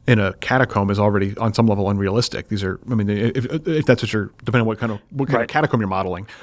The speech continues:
Speaker 1: but we don't care because there's an internal consistency to it that, in
Speaker 2: Mm-hmm.
Speaker 1: which the space interacts with the mechanics, interacts with the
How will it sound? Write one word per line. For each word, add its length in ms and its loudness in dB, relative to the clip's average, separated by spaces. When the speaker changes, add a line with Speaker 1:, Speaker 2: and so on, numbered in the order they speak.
Speaker 1:
but 140 0
we 80 4
don't 200 -2
care 280 2
because 260 -4
there's 160 0
an 80 2
internal 400 2
consistency 600 -2
to 200 -4
it 80 -8
that, 80 0
in 60 4
Speaker 2:
Mm-hmm. 100 6
Speaker 1:
which 160 2
the 60 -2
space 420 2
interacts 420 0
with 120 -6
the 40 -4
mechanics, 460 0
interacts 440 0
with 180 -6
the 280 0